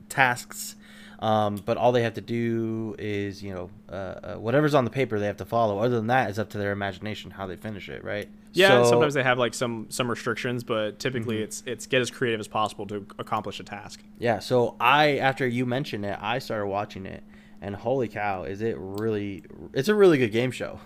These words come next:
Speaker 1: Not only
Speaker 2: Right?
Speaker 1: it's, it's a lot of different comedians, so they, they've got, they're really funny. And Greg Davies, I love Greg Davies.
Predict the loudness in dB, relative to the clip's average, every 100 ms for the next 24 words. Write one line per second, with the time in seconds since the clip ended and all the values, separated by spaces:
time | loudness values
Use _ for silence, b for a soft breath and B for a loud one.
0 | B -20 -20 B B B B B -2 2
1 | 4 6 6 6 4 -12 -8 -2 0 2
2 | 4 4 2 0 -14 -6 -4 -4 -2 0
3 | 0 0 -2 -6 -10 -6 -2 0 0 -2
4 | -6 -6 -4 -2 -4 -8 -8 -6 -4 -2
5 | -4 -2 -4 -2 -6 -10 b b b -4
6 | -2 2 2 2 2 -2 0 0 0 -2
7 | -4 -4 -4 -6 -10 -12